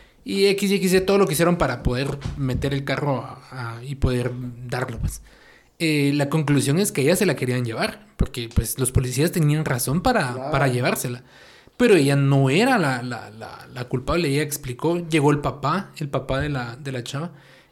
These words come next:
Speaker 1: Eh, igual como te, como vos decías, se, se portaron ellos, pues, tranquilamente. Me imagino que asustada, pues, pero al final,
Speaker 2: Sí.
Speaker 1: pues, fue feo. El papá fue el que se fue, va, en vez de ella. Pues, al final no sé qué pasó, solo sé que, pues, todo salió bien.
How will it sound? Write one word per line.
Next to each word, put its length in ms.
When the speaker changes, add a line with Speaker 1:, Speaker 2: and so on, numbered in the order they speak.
Speaker 1:
Eh, 520
igual 280
como 180
te, 200
como 180
vos 100
decías, 300
se, 180
se 140
portaron 440
ellos, 240
pues, 260
tranquilamente. 760
Me 120
imagino 300
que 100
asustada, 500
pues, 140
pero 360
al 80
final, 420
Speaker 2:
Sí. 440
Speaker 1:
pues, 140
fue 100
feo. 220
El 160
papá 280
fue 200
el 300
que 100
se 140
fue, 240
va, 220
en 160
vez 160
de 160
ella. 240
Pues, 140
al 60
final 200
no 80
sé 140
qué 100
pasó, 320
solo 300
sé 340
que, 160
pues, 260
todo 260
salió 260
bien. 260